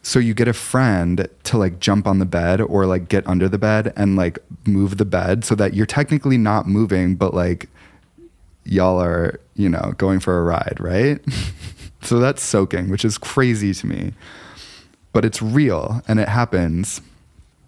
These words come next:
And I knew about that, but I didn't know about this, okay?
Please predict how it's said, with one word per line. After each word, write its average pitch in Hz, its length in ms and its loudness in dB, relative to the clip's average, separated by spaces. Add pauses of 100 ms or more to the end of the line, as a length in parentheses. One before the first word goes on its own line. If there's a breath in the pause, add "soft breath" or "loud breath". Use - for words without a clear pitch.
(760)
And 131 160 4
I 156 120 4
knew 156 220 4
about 117 320 2
that, 78 240 -2
but 110 100 2
I 110 80 4
didn't 135 320 0
know 147 160 4
about 120 340 0
this, - 480 -4
okay? 104 520 0